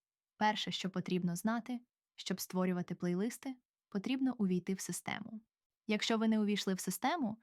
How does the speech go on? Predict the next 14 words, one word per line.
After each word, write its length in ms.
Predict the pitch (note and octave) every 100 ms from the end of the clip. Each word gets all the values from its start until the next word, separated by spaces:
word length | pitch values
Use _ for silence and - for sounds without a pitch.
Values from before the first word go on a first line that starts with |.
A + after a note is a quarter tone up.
| - - - -
ви 80 | G3
побачите 480 | G3+ G#3 C4+ C#4
простий 400 | A#3+ A3 - G#3+
запит 340 | F#3 F#3 F#3 F#3
на 100 | F3+
вход 360 | - A#3 C4 -
із 160 | G3+ -
екраном 440 | F#3+ F#3+ G3 G3
аутентифікації 1000 | - F#3+ F#3 F#3+ F#3 F#3+ F#3 F#3 F#3 G3
Google. 380 | F#3 G3+ F#3 - - _ _ _ -
Як 160 | F#3+ F#3
тільки 320 | G#3+ G3+ G3
ви 120 | F#3
увійдете, 600 | G3 G3+ D4 A#3+ - G3